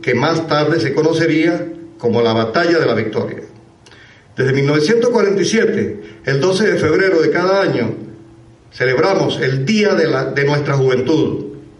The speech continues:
en honor a todos los jóvenes que en el transcurso de nuestra historia han muerto por la libertad de nuestro país, como todos los que han sido asesinados por esta dictadura genocida desde febrero de, de el año pasado hasta la fecha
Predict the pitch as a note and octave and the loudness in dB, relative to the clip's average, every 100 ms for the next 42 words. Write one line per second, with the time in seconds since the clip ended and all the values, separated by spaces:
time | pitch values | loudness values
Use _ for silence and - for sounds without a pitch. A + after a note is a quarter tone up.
0 | - - A#2+ C3+ F3+ F#3+ F#3+ D3 D3 G3+ | -16 -6 -2 2 2 2 0 -2 0 2
1 | G#3+ - F3+ F#3+ F#3+ F#3 - - - - | 2 2 2 2 2 0 -4 -10 -18 -14
2 | - D3+ D#3 D3+ C#3+ C#3+ B2 - A3 - | -4 0 2 2 0 0 -2 -2 0 0
3 | - D3+ C#3+ C#3 B2+ - G#3 C#3 A#2+ G2+ | 2 0 0 -2 -2 0 0 2 0 -4
4 | - D3+ E3+ F3 F#3+ G#3 G3+ G#3 - - | -6 -2 0 2 2 2 0 0 0 -4
5 | - - C#3 C3+ C3 C3 C3 A#2 G2+ D3+ | -8 -4 -2 0 0 0 0 0 0 0
6 | D#3+ D#3+ E3 D3 A2 A#2+ G#2+ G#2+ A2 A2 | 2 2 0 0 -2 -2 -2 -2 -2 -4
7 | - - - - - - - - - B2 | -10 -18 -20 -20 -20 -20 -20 -10 -2 0
8 | B2 A#2+ - D#3 F3 F#3+ F3 D3+ E3 E3+ | 0 0 2 2 4 4 2 2 0 0
9 | D#3+ F3+ F3+ E3 D3 C3 C#3 E3 D#3+ C3 | 0 2 2 0 -2 -2 0 0 0 -2
10 | C3 D#3+ D#3 C#3+ - C3 C#3+ E3 D#3 C3+ | -2 -2 0 -2 -2 -2 0 2 0 0
11 | B2+ A#2+ A3 G3+ C3 - - - - B2+ | -2 -2 0 0 0 -4 -10 -16 -12 -4
12 | C3 C3 B2+ B2+ B2 B2+ G3 G#3 D#3 A#2+ | -2 0 -2 0 2 2 2 2 2 2
13 | A#2 A2 A2+ A2+ - - - - - - | 0 0 0 0 -4 -8 -16 -20 -20 -14
14 | G2 B2 D#3 E3 D#3 E3+ G3 E3+ - B2+ | -4 0 2 2 0 0 2 2 0 -2
15 | B2 B2 A2+ A#2 A2 - | -4 -2 -2 -2 -4 -6